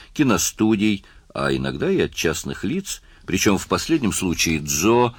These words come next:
лишних вопросов не задавал. Он мог изготовить модель любого внутреннего органа, любой части тела. Он мог делать модели, неотличимые от натуры, на глаз, на ощупь,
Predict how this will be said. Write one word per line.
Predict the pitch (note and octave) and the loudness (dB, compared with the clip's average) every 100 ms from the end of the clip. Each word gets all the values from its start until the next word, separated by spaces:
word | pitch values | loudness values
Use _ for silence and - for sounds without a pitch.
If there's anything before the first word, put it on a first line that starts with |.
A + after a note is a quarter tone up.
| - | -6
лишних | - F#2 G2+ - F#2+ - | -2 2 2 2 -2 0
вопросов | F#2 F#2 F#2 - F2 - | -2 0 -2 0 -6 -2
не | D#2+ | -2
задавал. | D2+ D2 B1+ G#1 G1+ - - - _ - | -2 -2 -4 -4 -10 -16 -20 -20 _ -12
Он | B3 G#3 | 0 4
мог | G3 F#3+ | 4 4
изготовить | A#2 F2+ G2+ G2+ F#2+ G2 | 0 2 2 4 2 0
модель | F#2 E2+ F#2+ E2+ - | 0 4 2 2 -4
любого | F#2+ A2 B2+ A#2 C#2 | 0 2 4 2 2
внутреннего | A#1+ D#2+ D2+ D2+ D#2 E2 | 0 -4 -2 -4 0 0
органа, | - C#3 C3 B2+ | 4 2 2 -2
любой | A#2 F2 A2+ A2+ | 0 2 2 0
части | D#2+ - - | -4 -4 -10
тела. | - A2+ C3 C3+ - _ _ _ - - | -2 0 0 -4 -18 _ _ _ -16 0
Он | A#2 | 2
мог | C3 C3+ G2 | 4 4 4
делать | C3 B2+ - | 4 4 2
модели, | G2+ G2 A2+ C3+ C3 | 2 4 4 4 4
неотличимые | A#2 G#2+ G#2 G2 B2+ A#2+ A2 | 2 2 0 -2 0 0 0
от | - F2+ - | 0 -2 0
натуры, | F#2 - A2+ A2+ G#2 | 0 0 0 2 2
на | F#2+ E2 | 2 0
глаз, | C#2 D#2+ G#2 A2 - | 0 2 2 2 -2
на | E2+ | 0
ощупь, | D#2+ G2+ A2 - F2 | 4 4 4 0 -6